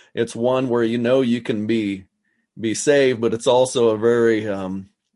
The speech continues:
like, a slow down and really think. Don't fool yourself into thinking,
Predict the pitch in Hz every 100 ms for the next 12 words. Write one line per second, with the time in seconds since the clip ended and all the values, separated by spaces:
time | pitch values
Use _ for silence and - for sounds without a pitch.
0 | _ 190 - _ _ _ _ _ 69 -
1 | 85 - 120 120 131 127 127 117 98 104
2 | 117 127 127 120 117 120 101 82 104 127
3 | - 165 175 165 131 120 151 156 139 117
4 | 104 101 110 104 113 110